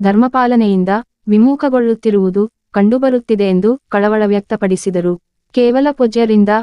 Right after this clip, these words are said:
ಧರ್ಮಪಾಲನೆಯಾಗಬೇಕೆಂದರೆ ಸಾಧ್ಯವಿಲ್ಲ. ಹಾಗಾಗಿ ಲಿಂಗಾಯತೆನಿಸಿಕೊಳ್ಳುವ ಪ್ರತಿಯೊಬ್ಬರಿಂದ ಪಾಲನೆಯಾಗಬೇಕು.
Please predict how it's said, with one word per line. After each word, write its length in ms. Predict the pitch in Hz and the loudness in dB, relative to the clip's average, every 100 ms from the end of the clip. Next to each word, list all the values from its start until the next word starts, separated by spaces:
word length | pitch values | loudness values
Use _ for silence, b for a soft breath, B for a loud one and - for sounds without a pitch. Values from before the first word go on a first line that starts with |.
| - - | -6 -10
ಧರ್ಮಪಾಲನೆಯಾಗಬೇಕೆಂದರೆ 1400 | 208 208 240 240 226 233 233 208 196 208 208 208 202 202 202 | -2 0 0 0 -2 0 0 -2 -2 0 -2 0 0 0 -2
ಸಾಧ್ಯವಿಲ್ಲ. 600 | - 196 190 196 185 180 175 _ - | -2 -2 0 0 0 0 -4 _ -6
ಹಾಗಾಗಿ 680 | 226 220 240 247 226 220 - - | -2 -2 0 -2 -2 -6 -8 -2
ಲಿಂಗಾಯತೆನಿಸಿಕೊಳ್ಳುವ 1200 | 214 226 240 269 269 262 247 247 226 208 202 208 226 _ | 2 2 2 -2 0 0 0 -4 -2 0 2 0 -2 _
ಪ್ರತಿಯೊಬ್ಬರಿಂದ 720 | - 208 247 233 208 220 214 214 | -6 -4 0 0 0 0 2 0
ಪಾಲನೆಯಾಗಬೇಕು. 1080 | 214 196 196 202 196 185 190 185 180 180 | -2 -2 0 0 -2 -2 -2 -4 -4 -6